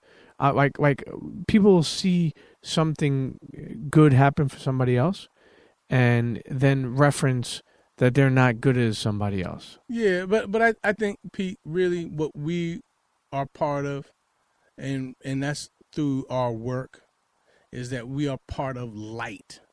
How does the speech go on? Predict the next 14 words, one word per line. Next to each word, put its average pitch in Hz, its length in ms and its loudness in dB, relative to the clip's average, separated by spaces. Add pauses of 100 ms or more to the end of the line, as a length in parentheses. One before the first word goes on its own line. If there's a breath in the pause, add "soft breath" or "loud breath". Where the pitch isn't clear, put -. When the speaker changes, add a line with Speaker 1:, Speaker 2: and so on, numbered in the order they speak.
(880)
Speaker 1:
Mm. 120 140 -2
Speaker 2:
All 123 100 -6
right? 123 260 -10 (180)
I 135 60 -8
mean, 139 220 -2
this 175 220 -2
is, 165 160 -4 (220)
hip-hop 160 600 0
is 123 160 -10
light, 120 440 -8 (600)
and 123 200 -12
it's - 320 -16 (600)
the 123 100 -10
sun. 127 560 -4